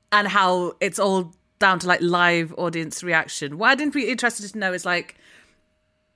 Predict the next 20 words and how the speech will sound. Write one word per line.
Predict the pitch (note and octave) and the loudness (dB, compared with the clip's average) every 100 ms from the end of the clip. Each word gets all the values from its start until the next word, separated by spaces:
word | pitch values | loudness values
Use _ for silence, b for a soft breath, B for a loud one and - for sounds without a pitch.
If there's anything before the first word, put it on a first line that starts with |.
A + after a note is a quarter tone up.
| _ _ _ - | _ _ _ -10
do | G3 B3+ | 0 2
any | B3+ | 2
of | D4 | 2
you | F4 E4 | 0 2
have, | B3+ B3+ | 2 2
like, | C4 A#3+ - G3+ | 0 -2 -2 -2
a | |
favourite | G3+ - A#3 A#3 F#3+ G#3 G#3 G3 - | -2 0 0 0 0 -2 -2 -2 -6
reveal | G#3 G3+ F#3 D#3+ G#3 A3+ D4 E4+ _ _ _ _ _ _ | -4 -2 -2 -2 0 0 0 -4 _ _ _ _ _ _
or, | G3+ G3+ | 0 2
like, | F#3+ F#3 - | 4 2 0
moment | G3+ F#3+ G3 G3+ A3 C4+ - - - _ _ _ _ _ _ _ _ _ _ - | -4 2 2 2 2 0 -4 -10 -12 _ _ _ _ _ _ _ _ _ _ -12
where, | F#3 G#3 F#3+ F#3 F3+ F3+ F3 - _ _ _ _ | 2 6 8 8 6 4 2 -6 _ _ _ _
you | F3+ G#3+ | -6 2
know, | G#3 F#3 | 4 4
the | F3 G3 | 4 0
reaction | F#3 G3+ G3 - - F#3 F3 F3 - | 4 4 4 0 0 0 0 -2 2
or | G#3 | 4
your | G3 A3+ G3+ | 6 4 4
reaction | F#3+ E3+ D#3+ - E3+ D3+ D3+ | 4 2 0 -6 -6 -6 -10